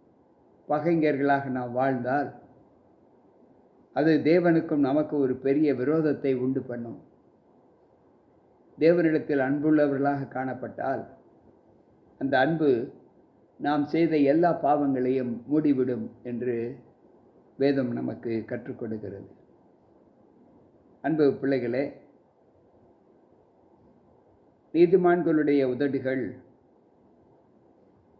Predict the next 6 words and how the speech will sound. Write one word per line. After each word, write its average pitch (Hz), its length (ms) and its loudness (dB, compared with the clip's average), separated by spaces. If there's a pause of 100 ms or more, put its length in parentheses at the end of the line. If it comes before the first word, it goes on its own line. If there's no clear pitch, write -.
(840)
பிரியமானவைகளை 147 1080 4
பேச 127 600 -4 (280)
அறியும், 127 420 -2 (1400)
துன்மார்க்கருடைய 151 840 2
வாயோ 123 540 0 (360)
மாறுபாடுள்ளது. 113 960 -4